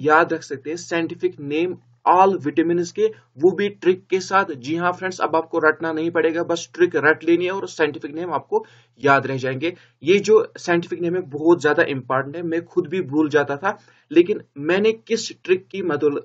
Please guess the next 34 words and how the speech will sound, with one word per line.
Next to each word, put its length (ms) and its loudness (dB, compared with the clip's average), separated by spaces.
बदौलत 480 2
ये 240 -2
याद 260 2
रखे 340 -6
वो 120 0
आज 260 2
मैं 120 -4
आपसे 300 -4
शेयर 280 0
करने 260 -8
जा 140 -12
रहा 100 -14
हूँ। 100 -18
सबसे 380 2
पहले 260 0
फ्रेंड्स, 400 -10
हम 140 -8
जो 140 -12
है 180 -10
विटामिन्स 420 0
पे 140 0
नजर 260 -2
डाल 200 0
लेते 220 -6
हैं। 120 -16
विटामिन्स 480 4
जो 140 4
होते 240 0
हैं 180 -10
दो 160 4
टाइप्स 300 0
के 100 -10
होते 260 -8
हैं, 80 -18